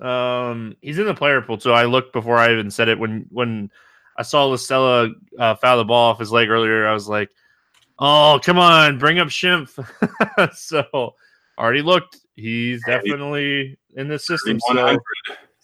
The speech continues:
Speaker 2: Thirty-one hundred. Oh, man. This could make tomorrow a fun day.
Speaker 1: I'm just saying, if La Stella needs to go in the I L, like, you know, there's one guy you could call up that has some major league experience. Um,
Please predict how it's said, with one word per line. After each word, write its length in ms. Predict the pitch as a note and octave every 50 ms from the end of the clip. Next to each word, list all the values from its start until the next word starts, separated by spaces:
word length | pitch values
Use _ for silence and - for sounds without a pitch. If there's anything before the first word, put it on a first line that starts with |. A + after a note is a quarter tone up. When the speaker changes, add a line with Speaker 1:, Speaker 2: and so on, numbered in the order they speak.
| _ _ -
Speaker 2:
Thirty-one 600 | G2 F#2 G2 G#2+ A2 A#2 A#2+ C3 C3 - - C3+
hundred. 500 | - D#3 F3 F#3 F3+ D#3 C3 C3+ C3 C3
Oh, 300 | C3+ B2+ - F3 F3 D#3
man. 420 | D3 C3+ - - D3 C#3 A#2+ G#2 - - - -
This 140 | - B2+ B2
could 160 | - B2+ A#2+
make 160 | A#2+ A2+ G#2
tomorrow 340 | G#2+ A2 A#2+ A#2+ A#2 G#2+ G2
a 60 | F#2+
fun 280 | - - A#2+ A2+ G#2+ G#2
day. 360 | G#2 G#2+ A2 G2+ F2+ - - _ _ _ _ _ _ _ _ _ - _ _ _ _ _ _ _ -
Speaker 1:
I'm 120 | A2+ A#2 C3+
just 180 | D#3 D#3+ -
saying, 300 | - G#3 G#3+ G#3 G3 F3+
if 100 | E3+ C#3
La 100 | C#3+ D3
Stella 300 | C3+ - - D#3+ E3 F3+
needs 220 | F#3 F#3 F#3 - -
to 80 | F3+
go 160 | E3+ F#3+ F#3+ F#3+
in 60 | F#3
the 60 | F#3
I 260 | F3+ F#3 F#3 F#3+ F#3+
L, 340 | G3 G#3 G3+ F#3 E3+ D#3+ D#3
like, 400 | D3+ C#3+ C3+ C3 C3+ A#2+ - -
you 180 | - B2 A#2+ -
know, 140 | A2+ A#2
there's 180 | B2+ D3 C#3 A#2
one 220 | A2+ C3 D3 D#3
guy 140 | D#3+ E3+ F3
you 180 | F3 F3 F3 E3
could 100 | E3 D#3+
call 240 | - F3+ F3+ F#3 G3
up 140 | G3 G3
that 100 | G3 E3
has 180 | C#3+ D3 D3 -
some 100 | - C#3+
major 240 | D3+ D#3+ D#3+ D#3 D#3+
league 200 | E3+ E3 D#3 D3+
experience. 1040 | D#3 - - G3+ G#3 G#3+ G#3+ G3 D#3+ C#3 C#3 C3+ B2+ - C#3+ - - - - - _ -
Um, 760 | B2+ A#2 A#2 A#2 A2+ A2+ A2+ A2 G#2+ G#2+ G#2+ G#2 G#2 G#2